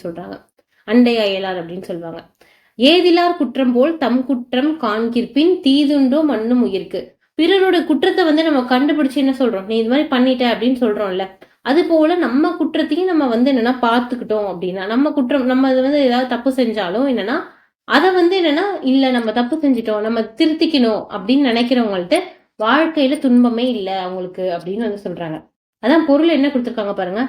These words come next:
"பிறருடைய குற்றத்தை காண்பது போல் தன்னுடைய குற்றத்தையும் காண்பவருடைய வாழ்-, வாழ்க்கையில பாத்தீங்கன்னா துன்பமே இல்ல" அப்படின்னு சொல்லியிருக்காங்க. ஓகேவா? இதான் வந்து அதுக்கான பொருள். ஏதிலார் அப்படின்னா அயலவர் அப்படின்னு சொல்லிட்டு அர்த்தம்.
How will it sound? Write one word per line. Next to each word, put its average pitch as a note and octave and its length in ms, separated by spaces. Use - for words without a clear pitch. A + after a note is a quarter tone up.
"பிறருடைய D#4+ 540
குற்றத்தை D#4+ 480
காண்பது B3 500
போல் C4 380
தன்னுடைய D#4+ 560
குற்றத்தையும் C4+ 560
காண்பவருடைய A3+ 720
வாழ்-, F#3+ 420
வாழ்க்கையில A#3+ 440
பாத்தீங்கன்னா G#3+ 460
துன்பமே C#4 600
இல்ல" F#3+ 420
அப்படின்னு G#3 300
சொல்லியிருக்காங்க. E3 480
ஓகேவா? G#3 360
இதான் B3+ 220
வந்து A3 180
அதுக்கான F3 360
பொருள். F3 220
ஏதிலார் C#4 540
அப்படின்னா G3 340
அயலவர் G#3 460
அப்படின்னு F3 280
சொல்லிட்டு E3+ 340
அர்த்தம். E3 340